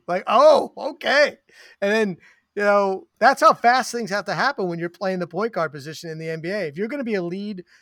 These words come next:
guard in the N B A, you gotta be able to be good and quickly, or you're not gonna, you're gonna get moved, or you're gonna be a failure. I mean, it, it's not, centers can take a little bit more time, but guards gotta show it,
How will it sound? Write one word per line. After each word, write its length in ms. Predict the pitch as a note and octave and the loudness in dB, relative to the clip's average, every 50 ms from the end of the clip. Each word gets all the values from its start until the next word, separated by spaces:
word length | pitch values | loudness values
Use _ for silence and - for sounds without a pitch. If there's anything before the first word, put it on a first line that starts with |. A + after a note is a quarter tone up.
| _ _ _ | _ _ _
guard 320 | - G3 G#3+ G3+ G3+ F#3+ | 2 4 4 4 2 0
in 180 | F#3+ F#3 F#3 F#3+ | -4 -6 -4 -4
the 160 | F#3 F3+ F3 | -2 0 0
N 140 | F#3 F3+ F3 | -2 -2 -2
B 140 | E3 E3+ F3 | -2 -2 -2
A, 300 | F3 E3 D3 C3+ C3 C3 _ _ _ _ _ _ _ _ _ _ _ _ _ _ _ _ _ _ _ _ | -2 -2 -4 -6 -10 -16 _ _ _ _ _ _ _ _ _ _ _ _ _ _ _ _ _ _ _ _
you 160 | E3+ E3+ A3 | -8 -6 0
gotta 200 | C4 C#4 C#4 A#3 | 2 2 2 2
be 140 | F3+ G3 G3+ | 2 0 -2
able 180 | A3 A3+ F#3+ E3 | 0 0 -2 -4
to 120 | D#3+ - _ _ _ _ _ _ _ _ _ _ _ _ _ _ _ _ _ _ _ | -6 -8 _ _ _ _ _ _ _ _ _ _ _ _ _ _ _ _ _ _ _
be 400 | F3 G3+ G#3 G3 F#3+ F3+ D#3+ _ _ _ _ _ _ | -6 -4 -4 -4 -6 -8 -10 _ _ _ _ _ _
good 320 | - G#3 A3+ A3+ G#3+ G#3+ - | 4 6 6 6 4 2 -8
and 220 | - F3 F3+ F3 - | -6 -6 -6 -6 -8
quickly, 540 | - - A3 G#3+ _ - D#3 C3+ B2+ B2+ _ _ _ _ _ _ _ _ _ _ _ _ _ _ _ _ | -2 0 0 0 _ -6 -12 -12 -12 _ _ _ _ _ _ _ _ _ _ _ _ _ _ _ _ _
or 200 | A3+ G#3+ A3+ G#3 | 4 4 6 6
you're 100 | F#3+ F#3+ | 6 4
not 200 | G3 G3 F#3 - | 4 4 4 4
gonna, 200 | F#3+ F3+ F3+ - _ _ | -2 -4 -4 -4 _ _
you're 140 | - E3+ F3 | -10 -6 -2
gonna 160 | E3 F#3+ F#3 | 0 0 0
get 160 | D#3+ F3+ F#3+ F3 | 0 -2 -2 0
moved, 520 | E3+ F#3+ F#3+ F3+ F3+ F3 D3+ D#3+ - - _ _ _ _ | 0 2 2 2 2 0 -2 -8 -18 -20 _ _ _ _
or 220 | _ F3+ E3+ F3 E3 | _ -4 -2 -2 -2
you're 120 | D#3+ D#3+ | -2 -2
gonna 120 | D#3 E3+ D#3+ | -4 -4 -4
be 100 | D#3 D#3 | -4 -6
a 60 | D3+ | -6
failure. 320 | - E3 D#3 D3+ C3+ - _ _ _ _ - | -4 -6 -6 -6 -8 -12 _ _ _ _ -14
I 60 | C#3+ | -10
mean, 140 | D#3+ D#3+ D#3+ | -8 -8 -8
it, 140 | E3 D#3+ F3 _ _ _ _ _ _ _ _ _ _ | -8 -10 _ _ _ _ _ _ _ _ _ _ _
it's 200 | E3+ D#3 - - | -16 -16 -8 -2
not, 280 | G3 G#3+ A#3 A3+ _ _ _ | 0 0 0 -2 _ _ _
centers 420 | - - - A#3+ C#4+ D#4 D4+ - | -10 0 2 2 2 2 -2 -4
can 120 | - A#3+ | -6 -6
take 240 | G3 - A3 A#3+ - | 0 2 2 2 2
a 40 | A3 | 0
little 180 | G3+ G3+ G#3+ G#3+ | 0 2 2 2
bit 160 | G3 G#3+ G#3 | 2 0 0
more 180 | F#3 F#3+ F#3+ F3 | 0 0 0 0
time, 480 | - F3 F3+ F#3+ G#3 G#3+ A3+ A3+ G#3 _ _ _ _ _ _ _ | -2 -4 -2 -2 -2 -2 -4 -6 -12 _ _ _ _ _ _ _
but 200 | D#3 D#3+ A#2+ _ | -6 -6 -6 _
guards 440 | E3+ G3+ B3 C4 A#3+ G3+ E3 - - | 2 4 4 6 4 2 0 -4 -4
gotta 260 | F#3+ F3 E3 D3+ C3 | -2 -2 -2 -2 -4
show 320 | - - F#3+ A3 A3 D#3+ | -4 -2 0 0 0 0
it, 80 | C#3+ | -4